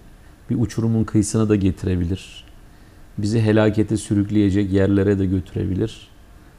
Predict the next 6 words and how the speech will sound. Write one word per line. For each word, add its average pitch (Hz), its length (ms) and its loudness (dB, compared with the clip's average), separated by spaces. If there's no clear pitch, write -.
Ama 110 380 0
aynı 104 320 2
dille 95 360 2
beraber 98 580 0
büyük 98 260 0
yangınları, 92 720 0